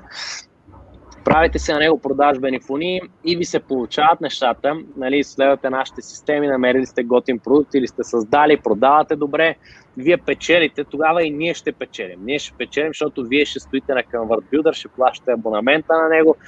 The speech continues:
и така нататък. Нали, ще казвате на ваш приятел: „Е, аз си намерих супер софтуер, направи си и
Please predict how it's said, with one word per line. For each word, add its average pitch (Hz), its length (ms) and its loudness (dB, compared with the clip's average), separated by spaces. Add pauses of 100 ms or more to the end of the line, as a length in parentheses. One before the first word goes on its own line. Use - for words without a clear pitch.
(280)
и 180 120 2
така 156 340 2
нататък. 123 500 2
Нали, 127 160 -4
ще - 120 -12
казвате 123 380 -2
на 120 60 -6
ваш 123 300 -4
приятел: 139 420 0
„Е, 160 320 0
аз 143 180 0
си 143 80 -8
намерих 135 460 -4
супер 127 320 -4
софтуер, 151 440 -4
направи 131 320 -2
си - 120 -12
и - 40 -8